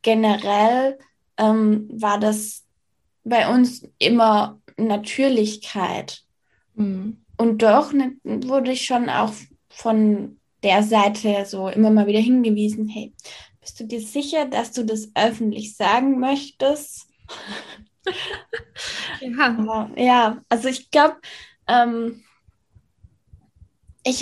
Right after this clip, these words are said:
Speaker 1: war da auch in einer bisschen Sondersituation, dass ich diesen krassen Leistungsdruck, ähm, eher nicht so, oder ich hab mir den da,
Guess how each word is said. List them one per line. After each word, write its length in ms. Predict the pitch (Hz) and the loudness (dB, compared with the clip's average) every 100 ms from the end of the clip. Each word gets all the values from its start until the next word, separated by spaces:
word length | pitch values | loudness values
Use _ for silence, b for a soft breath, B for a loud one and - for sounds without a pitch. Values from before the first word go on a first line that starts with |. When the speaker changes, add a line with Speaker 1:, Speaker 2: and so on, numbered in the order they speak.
| 269 | 2
Speaker 1:
war 180 | 233 240 | 6 6
da 260 | 233 226 214 | 6 4 2
auch 100 | 247 | -2
in 120 | 214 | -2
einer 140 | 190 | -4
bisschen 300 | 220 214 233 | -6 -8 -6
Sondersituation, 880 | 214 214 214 220 220 220 214 214 214 | -4 -2 -2 -2 -6 -6 -6 -2 0
dass 300 | 208 196 214 | 2 0 -2
ich 120 | 220 214 | -6 -6
diesen 640 | 220 214 214 208 208 - _ _ | -6 2 4 2 0 -14 _ _
krassen 400 | - 220 220 226 | -4 -2 0 0
Leistungsdruck, 1000 | 202 185 214 226 214 - - 233 226 - b b b _ - - | 0 0 -2 -2 -2 -2 0 0 0 -8 b b b _ -8 0
ähm, 600 | 220 220 208 202 202 - _ _ _ _ - | 2 4 2 0 -10 -16 _ _ _ _ -4
eher 300 | 220 220 214 | 2 4 6
nicht 560 | 208 202 202 233 - | 4 2 2 0 -2
so, 340 | - 240 226 - | -6 0 2 2
oder 160 | 220 | 2
ich 140 | - 262 | 2 0
hab 80 | 247 | 0
mir 160 | 247 | 2
den 240 | 226 226 214 | 4 4 4
da, 320 | 208 240 | 2 2